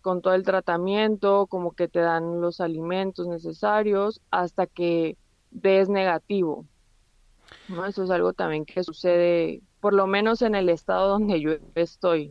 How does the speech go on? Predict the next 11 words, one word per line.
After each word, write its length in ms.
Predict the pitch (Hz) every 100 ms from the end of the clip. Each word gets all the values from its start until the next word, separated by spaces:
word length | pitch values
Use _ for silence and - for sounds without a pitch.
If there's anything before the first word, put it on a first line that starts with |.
| 165
¿no? 180 | 180
Con 200 | 180 190
amigas 420 | 175 165 175 180 -
que 80 |
han 100 | 185
dado 180 | 180 175
positivo, 680 | - 175 - 180 214 226 233
es 140 | 214 185
lo 120 | 185
que 160 | -
hacen. 480 | 175 165 170 160 156